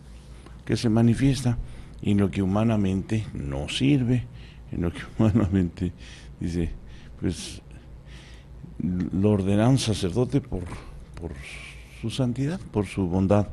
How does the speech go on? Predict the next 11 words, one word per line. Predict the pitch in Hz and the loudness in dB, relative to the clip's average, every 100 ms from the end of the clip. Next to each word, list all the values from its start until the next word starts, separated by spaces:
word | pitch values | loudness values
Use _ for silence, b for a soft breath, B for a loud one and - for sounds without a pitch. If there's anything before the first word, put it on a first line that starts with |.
| - B B B B B B B - | -8 B B B B B B B -12
pero | - 90 92 | -2 2 4
no | 104 | 4
por | 92 87 | 4 2
inteligente. | 82 80 85 73 76 82 73 69 | 2 0 0 -2 -2 -2 -2 -6
O | |
sea | 73 85 | -8 -8
que | 78 78 | -8 -8
ahí | 78 82 92 95 | -4 -2 2 0
tenemos, | - 85 85 92 82 - - - B B B - | 0 -2 0 0 0 -4 -8 -12 B B B -2
tenemos, | 87 95 104 101 - - - B B B - | 2 6 6 6 4 0 -4 B B B -8
y, | - 87 82 80 | 0 2 4 2